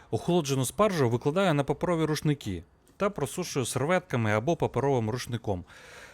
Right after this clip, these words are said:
Подивіться, який чудовий яскраво-зелений колір. Спаржу вже можна їсти, але я хочу не варену альденте, а саме трохи підсмажену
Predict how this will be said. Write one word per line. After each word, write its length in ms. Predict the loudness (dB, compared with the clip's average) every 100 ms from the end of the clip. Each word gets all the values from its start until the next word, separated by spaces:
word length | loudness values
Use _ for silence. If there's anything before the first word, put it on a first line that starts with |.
| -2
Подивіться, 460 | 0 4 2 2 0
який 460 | 0 0 0 -2 -6 -14
чудовий 640 | -6 -4 2 2 4 2 -4 -8
яскраво-зелений 1160 | -2 -2 0 0 2 2 2 2 2 2 0 -4 -4
колір. 360 | 0 2 0 -8 -18 -20 -18
Спаржу 520 | -4 0 2 2 -2 -4 -4
вже 280 | 2 4
можна 380 | 4 2 2 0
їсти, 400 | -2 -4 -6 -14 -16 -14 -4
але 240 | 0 2
я 180 | 2 0
хочу 460 | 0 -2 -2 -8 -10 -4
не 180 | -2
варену 520 | 2 2 4 2 -2 -2
альденте, 540 | -2 2 0 0 -8 -16 -20 -8
а 100 | -4
саме 400 | 0 2 2 0
трохи 400 | 2 0 0 -4
підсмажену 840 | -2 -4 -2 2 2 0 -4 -8